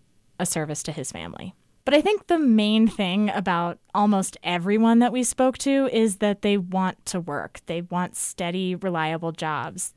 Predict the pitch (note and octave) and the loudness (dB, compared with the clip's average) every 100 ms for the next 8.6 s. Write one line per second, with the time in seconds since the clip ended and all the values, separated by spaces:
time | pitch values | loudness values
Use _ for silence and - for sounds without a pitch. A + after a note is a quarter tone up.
0 | - F#3+ F#3 F3+ F3+ - - G#3 A3+ A3 | -8 -4 -2 -2 -4 -8 -4 2 4 2
1 | - G3 - F3 F3 - E3 G#3 A3+ A3+ | 0 -6 -4 -4 -6 -6 -6 -4 -2 0
2 | G3+ E3+ F3+ F3+ - - _ - F#3 - | 0 0 0 0 -2 -18 _ -6 -4 -4
3 | - - G#3 A#3 A#3 G#3 F3+ G3+ - C4+ | -6 -2 2 2 2 0 0 -2 -2 -2
4 | C4 C4 A#3+ G3 G3 G3 F#3+ F3+ E3+ F3 | 0 0 0 0 0 -4 -2 0 -2 -4
5 | F3+ C4 C4 A3+ - A#3+ B3+ C4+ - - | -6 -6 -4 -4 0 2 2 0 -2 -2
6 | G3 G3+ - - - A#3 A3 A#3+ A#3 C4 | 0 0 -6 -10 2 2 4 2 2 0
7 | A#3+ G3 F3 G#3 F3+ - F3+ F#3 F3+ A2+ | 2 2 -4 -4 -4 -2 -2 -2 -6 -8
8 | - F3+ - - G3+ | -6 -4 -4 -6 -6